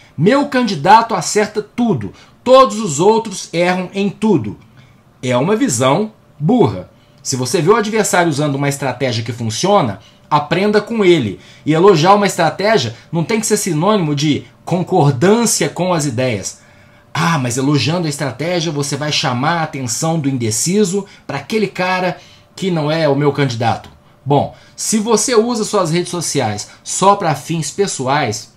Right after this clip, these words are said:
e é seguido pelo seu grupo de amigos, eu não tenho nada a dizer sobre isso. Mas se você fala de política pra muita gente,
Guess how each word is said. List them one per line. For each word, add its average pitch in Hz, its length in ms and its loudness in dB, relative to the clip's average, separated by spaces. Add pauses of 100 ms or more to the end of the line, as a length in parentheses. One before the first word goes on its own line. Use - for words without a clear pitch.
(380)
e 135 80 -2
é 151 60 0
seguido 135 420 -2
pelo 143 120 -2
seu 139 160 -2
grupo 139 220 -4
de 135 100 -4
amigos, 123 380 -2
eu 165 80 -4
não 202 80 -4
tenho 214 240 -2
nada 202 480 -2 (340)
a 165 60 -4
dizer 156 240 -2
sobre 196 280 0
isso. 107 260 -4 (240)
Mas 185 160 -2
se 269 60 -6
você 254 260 -2
fala 262 260 2
de 240 80 -4
política 165 640 -2
pra 143 180 -6
muita 214 360 -2
gente, 123 480 -4